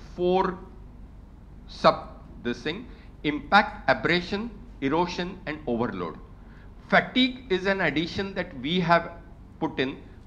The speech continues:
because two reasons. One, our bridges are being used beyond their service life, designed service life. And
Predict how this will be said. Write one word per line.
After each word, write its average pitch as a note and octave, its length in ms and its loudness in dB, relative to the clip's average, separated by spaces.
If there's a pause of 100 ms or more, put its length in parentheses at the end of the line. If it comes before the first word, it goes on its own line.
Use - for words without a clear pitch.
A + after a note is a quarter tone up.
because F3 640 8 (880)
two A3+ 140 8
reasons. A#2+ 540 0 (260)
One, C#3+ 340 4 (320)
our C3 200 0
bridges D3 800 -2
are C#3+ 340 4 (1080)
being C#3 280 0
used D3+ 400 -2 (180)
beyond C#3+ 600 4
their C3+ 220 2
service G2+ 520 -4
life, E2 200 -4 (340)
designed C#3+ 440 4
service F#2+ 440 -6
life. G#2 220 -4 (560)
And B2 300 6